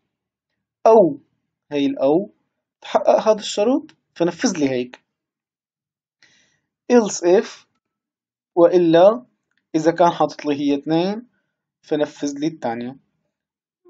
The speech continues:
هلأ ما في داعي مثلًا نحط ال if، خلاص. إذا جاوبني واحد أو ثلاثة رح ينفذ هيك، وإذا ما جاوب لا واحد ولا ثلاثة فحينفذ هيك. هلأ بنجرب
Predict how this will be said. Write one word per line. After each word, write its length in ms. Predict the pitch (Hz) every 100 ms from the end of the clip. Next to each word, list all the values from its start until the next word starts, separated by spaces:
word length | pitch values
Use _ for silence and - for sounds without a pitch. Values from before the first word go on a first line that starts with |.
| - -
هلأ 260 | 196 196 175
ما 180 | 190
في 140 | 175 151
داعي 240 | 151 143
مثلًا 240 | 143 156 147
نحط 380 | 143 151 -
ال 320 | 147 - 147 175
if، 380 | - - _ _ _ _ _ _ _
خلاص. 680 | - 143 143 170 - - _ _ _ _ _ _ _ _ _ _ _
إذا 200 | 160 151
جاوبني 380 | 160 185 196 196
واحد 380 | 180 185 190 165
أو 180 | 170 165
ثلاثة 380 | 160 160 156
رح 180 | 143 139
ينفذ 380 | 165 165 185 156
هيك، 400 | 165 170 180 _ _ _ _ _ _
وإذا 300 | 175 180 180
ما 180 | 202 214
جاوب 320 | 180 147 143
لا 100 | 196
واحد 260 | 214 214 208
ولا 140 | 202
ثلاثة 260 | 202 196 160
فحينفذ 560 | 156 135 - 127 123
هيك. 240 | 156 170 226
هلأ 140 | 160
بنجرب 340 | 147 143 151